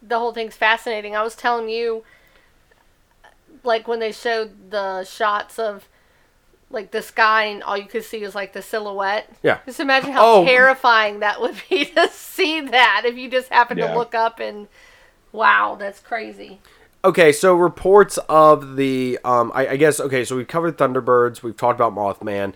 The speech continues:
Speaker 2: Let's get to some dinosaurs real quick.
Speaker 1: Okay, yes.
Speaker 2: So there are reports that, that come, that, that came through with this where basically,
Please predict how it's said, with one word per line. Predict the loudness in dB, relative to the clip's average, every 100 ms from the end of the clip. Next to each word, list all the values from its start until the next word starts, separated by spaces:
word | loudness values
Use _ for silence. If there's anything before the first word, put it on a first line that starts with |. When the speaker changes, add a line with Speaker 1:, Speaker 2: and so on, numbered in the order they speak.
| -14 _ -8
Speaker 2:
Let's | -6
get | -4 -6
to |
some | -4 -4
dinosaurs | -2 -2 -4 -10 -12 -12
real | -14
quick. | -12 -14 -14 -20 _ _ -14
Speaker 1:
Okay, | -6 -6 -4 -4 -4
yes. | -4 -2 -2 -4 -18 _ _ _ _
Speaker 2:
So | 0 4 4 2 0 0 _ _ _ _ _
there | 2 4 6 4 0
are | 2 4 2
reports | 0 -6 0 2 2
that, | 2 0
that | 0 -4
come, | -2 -2 -2 -4
that, | -4 -4
that | -8
came | -4 -2 0
through | 0
with | 0
this | 0 0 -2
where | -2
basically, | 0 -2 -8 -6 -2 0 -2